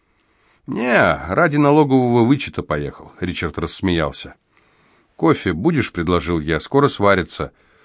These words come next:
«Ты давай налей-ка в термос, а я попозже выпью». И он исчез так же бесшумно, как появился.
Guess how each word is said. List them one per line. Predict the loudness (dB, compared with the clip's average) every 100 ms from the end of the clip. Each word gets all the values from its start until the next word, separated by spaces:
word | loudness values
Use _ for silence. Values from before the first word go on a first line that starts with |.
| _ _ _ _
«Ты | 2 4 4 2
давай | 2 4 4 4 4
налей-ка | 4 4 4 2 -2
в | 0
термос, | 2 4 2 -2 -6
а | -2
я | 0 2
попозже | 2 2 0 0 -8
выпью». | -14 -16 -18 -20 _ _ _ _ _ _ _ _ _ _ _ -20 _
И | 4
он | 6 6 4
исчез | 0 -2 -2 0
так | 0 0
же | -4
бесшумно, | -4 -6 -4 -2 2 2
как | 0 -4
появился. | -2 -4 -4 -10 -14 -16 -16